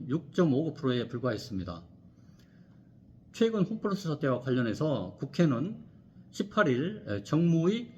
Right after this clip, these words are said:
긴급 현안 질의에 엠비케이 파트너스 김병주 회장을 증인으로 채택했고, 국세청은 특별 세무조사에 착수를 했는데요.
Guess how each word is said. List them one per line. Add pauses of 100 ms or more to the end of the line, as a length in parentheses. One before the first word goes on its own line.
(120)
긴급
현안
질의에 (320)
엠비케이
파트너스
김병주
회장을
증인으로
채택했고, (480)
국세청은
특별
세무조사에
착수를
했는데요.